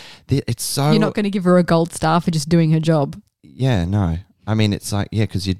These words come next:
Speaker 1: just did your job. Like, <laughs> no gold star, none for Gretchen Wieners.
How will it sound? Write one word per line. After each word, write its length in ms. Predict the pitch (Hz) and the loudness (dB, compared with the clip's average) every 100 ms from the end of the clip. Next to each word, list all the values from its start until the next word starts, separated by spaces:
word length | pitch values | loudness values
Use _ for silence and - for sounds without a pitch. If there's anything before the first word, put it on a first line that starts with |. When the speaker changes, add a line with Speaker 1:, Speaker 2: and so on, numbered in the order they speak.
| _ | _
Speaker 1:
just 320 | - 90 - | -8 -8 -6
did 200 | 92 87 | -8 -6
your 80 | 78 | -6
job. 380 | - 95 85 - | -2 -2 -4 -6
Like, 200 | 92 87 - - _ _ _ _ _ _ _ _ | -6 -6 -10 -20 _ _ _ _ _ _ _ _
<laughs> 80 | - - 523 - - - 127 - - - - - _ _ | -20 -12 -12 -6 -6 -6 -8 -8 -8 -10 -10 -14 _ _
no 220 | 78 98 | -6 -2
gold 240 | 120 113 104 | 0 0 0
star, 260 | 104 85 | -2 -2
none 200 | 80 123 | 0 -2
for 80 | 131 | -2
Gretchen 240 | 120 117 107 | -4 -2 -2
Wieners. 380 | 82 67 - | -2 -4 -8